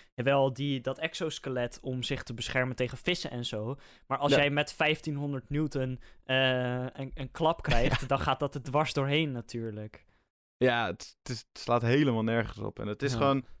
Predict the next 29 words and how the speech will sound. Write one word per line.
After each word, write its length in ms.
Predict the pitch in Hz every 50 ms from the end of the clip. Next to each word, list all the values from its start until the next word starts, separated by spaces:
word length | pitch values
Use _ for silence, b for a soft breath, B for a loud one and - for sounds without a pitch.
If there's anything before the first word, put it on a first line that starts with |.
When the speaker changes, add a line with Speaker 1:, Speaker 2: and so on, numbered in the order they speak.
| _ _ _ _ _
Speaker 2:
het 140 | - 120 120
is, 440 | 151 131 - - - - - - - _ _
eh, 680 | - 127 120 120 120 120 117 117 120 120 117 113 78 - - _ _ _ _ _
je 200 | - 165 117 131
ziet 200 | 127 131 180 190
het 140 | 185 175 190
ook 120 | 170 165 -
gewoon, 360 | - 156 147 151 165 185 170 B B B B B _
eh, 260 | - 123 123 123 120
in 60 | -
die 80 | 139 127
film, 320 | - - 160 151 151 -
eh, 100 | 85 131
in 80 | 127 127
dat 100 | 131 123
filmpje 280 | - 147 147 135 - -
dat 180 | 120 110 -
je 80 | - 117
dus 180 | 117 117 -
in 60 | 123 117
de 60 | 113
show 220 | - - 131 127
notes 180 | 123 123 123 -
kan 140 | - 123 110
zien, 240 | - 143 139 131 B B B B B
zie 240 | - - - 147 147
je 340 | 143 139 135 123 107 95 -
hem 220 | - - 143 127
gewoon, 380 | 110 139 135 131 131 127 120